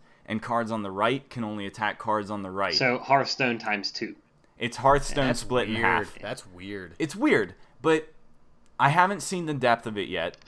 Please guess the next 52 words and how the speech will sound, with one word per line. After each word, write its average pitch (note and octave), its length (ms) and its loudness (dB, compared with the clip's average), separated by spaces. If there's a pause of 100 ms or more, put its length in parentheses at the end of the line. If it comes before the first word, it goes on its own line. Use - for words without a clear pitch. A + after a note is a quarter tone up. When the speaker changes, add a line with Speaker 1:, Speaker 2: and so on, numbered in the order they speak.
(120)
Speaker 1:
because A#2+ 400 -2
the C3 120 -2
only E3+ 200 0
thing D3+ 180 -4
I C#3 100 0
did B2+ 220 -4
so A#2+ 180 -2
far A2 240 2
with A#2+ 280 2
this G#2 200 0
game, G2+ 300 -2
and G2+ 240 -6
one G#2+ 120 0
of G#2+ 60 -2
the G#2+ 80 -4
differences G2+ 600 -6
that F#2 120 -2
it F2 120 -4
has, F2 380 -2 (200)
is B2 160 -2
it's C3 180 0
like B2 220 -2
a A#2 80 -2
single-player G2 880 -2
game. C#2+ 340 -12 (160)
Speaker 3:
You E3 60 -8
know F3 80 -2
what's G3+ 140 0
weird C#3 240 -2
about C#3 280 2
that, D#3 220 -4
though? E3+ 240 -4 (160)
Speaker 2:
Hmm. A#2 100 -8 (640)
Speaker 3:
With B2+ 240 -6
games C3+ 280 -4
like A2+ 160 -4
these A2 200 -6
and F#2+ 100 -10
with F2+ 160 -10
Heart-, G2+ 300 -6
with F#2 140 -16
Hearthstone, F#2 540 -8
you F#2 80 -12
can, F#2 260 -16 (160)
there's G2+ 220 -14
early A2 240 -8
decks, G#2+ 280 -6
mid G2 200 -10
decks, G2 320 -8
and F2 100 -16
late F#2 180 -12
decks E2+ 440 -16